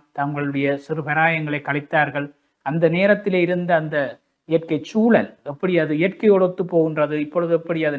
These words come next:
நவீனமயமாக்கப்பட்டிருக்கின்றது என்பதை நாங்கள் அஹ், கண்கூடாக பார்க்கக்கூடிய விதத்திலே அவருடைய அந்த பாத்திரங்களும் அந்த இயற்கையினுடைய வனப்பும் இங்கே மிக தெளிவாக அவருடைய நூலிலே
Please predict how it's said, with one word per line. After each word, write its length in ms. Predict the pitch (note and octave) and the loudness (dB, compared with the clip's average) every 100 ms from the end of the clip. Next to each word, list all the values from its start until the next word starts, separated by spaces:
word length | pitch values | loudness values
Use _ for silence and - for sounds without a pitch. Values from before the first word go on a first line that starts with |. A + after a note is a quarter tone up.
| C#3 | -4
நவீனமயமாக்கப்பட்டிருக்கின்றது 1500 | E3 F3+ F3 E3 D#3+ D3 D3+ D#3+ F3 D#3+ D#3 C#3+ D3 C#3+ C#3 | -6 -6 -6 -6 -8 -4 -4 -4 -4 -4 -6 -8 -4 -4 -4
என்பதை 240 | C#3+ C#3+ | -4 -4
நாங்கள் 340 | C#3+ C#3 C#3 C#3 _ _ _ - | -2 -4 -6 -10 _ _ _ -4
அஹ், 200 | B2+ B2 | -4 -2
கண்கூடாக 520 | D3 E3 E3 D#3+ C#3+ | -2 -2 0 0 0
பார்க்கக்கூடிய 760 | D3 D3+ D3+ D3+ C#3+ C3 C3+ C3 | 0 -2 -2 -6 -6 -4 -6 -4
விதத்திலே 480 | D#3 E3 D#3 B2+ D3 - _ | -4 -4 -4 -4 -6 -10 _
அவருடைய 360 | - C3 C#3+ D3 | -4 0 0 0
அந்த 120 | C3 | 0
பாத்திரங்களும் 680 | - E3 F3 F3+ D#3+ D3 D3 | 0 2 2 2 0 0 -4
அந்த 160 | D#3+ C#3+ | -4 -2
இயற்கையினுடைய 720 | D3 E3 E3 D3 C#3 C3+ B2 | -2 -2 -2 -2 -2 -2 -2
வனப்பும் 500 | C3 F#3+ G3+ C#3+ G#3 - _ _ | 0 0 0 -4 -8 -14 _ _
இங்கே 200 | C3 C3 | -4 -2
மிக 200 | C3+ D3+ | 0 0
தெளிவாக 600 | D3+ D3 D#3+ D3 B2+ C#3 | -2 -4 0 0 0 -4
அவருடைய 320 | C3 C3 B2 | -8 -8 -6
நூலிலே 400 | B2+ C#3 C3 B2 | -4 -4 -4 -6